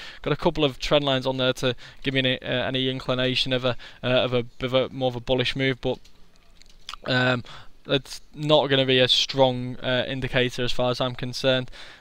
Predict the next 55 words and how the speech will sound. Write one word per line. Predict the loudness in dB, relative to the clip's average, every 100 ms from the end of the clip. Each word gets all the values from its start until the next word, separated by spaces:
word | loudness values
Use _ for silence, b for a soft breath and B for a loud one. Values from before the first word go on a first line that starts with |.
| 0
This | 4 4
is | 2 0
looking, | 0 0 0
this | 0 2
is | 2 0
a | -4
potentially | -2 -2 0 0 0 0
a | -2
bit | -4 -2
more | -2
of |
a | -2
bullish | 0 2 4 2
candle, | 0 0 2 0 -4 B B B
um, | 4 6 6 2 -8 -18 -10
but | 4
then | 4 6
we | 2
haven't | 2 0 0
really | 0
seen | 0
it | 0
gain | 0 0
any | 0
traction | 0 0 -2 -4
to |
the | -2
upside | 0 2 4
again. | 2
So | 0
this | -2 0
is | 0
just | 0 -2 -6 -12 -10
not | 0 4 4 2
really | 2 4 6 6
a |
huge | 4 0
amount | 0 0
of | 0
change | 0 0
in | -2
the | -2
dollar | -2 -2
yen | -2 -2
pair. | 0
I | 2
really | 2 2 4
think | 4 2 B B B -18 -4
people | 0 2 2
are | 2
waiting | 4 4 4 -2 -6 -10 B -16
for, | -6 0 4 4 2 B B -2
uh, | 2 4 4
either | 4 2 2
the | 0 -2 -2 -6